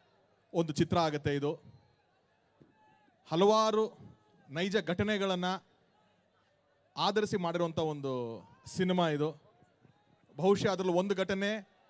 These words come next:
ಒಂದು ಕರ್ನಾಟಕದ ಒಂದು ಮೂರು ಪ್ರಾಂತ್ಯಕ್ಕೆ ತುಂಬ ಹತ್ತಿರವಾಗುತ್ತೆ. ಅದು ಉತ್ತರ ಕರ್ನಾಟಕ ಆಗಿರ್ಬೋದು,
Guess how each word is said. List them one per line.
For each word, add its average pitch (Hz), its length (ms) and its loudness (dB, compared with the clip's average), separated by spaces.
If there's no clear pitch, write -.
ಒಂದು 160 460 0
ಕರ್ನಾಟಕದ 202 420 0
ಒಂದು 180 100 2
ಮೂರು 202 220 6
ಪ್ರಾಂತ್ಯಕ್ಕೆ 196 440 0
ತುಂಬ 190 260 0
ಹತ್ತಿರವಾಗುತ್ತೆ. 175 800 2
ಅದು 156 500 -2
ಉತ್ತರ 190 200 0
ಕರ್ನಾಟಕ 190 440 0
ಆಗಿರ್ಬೋದು, 175 680 0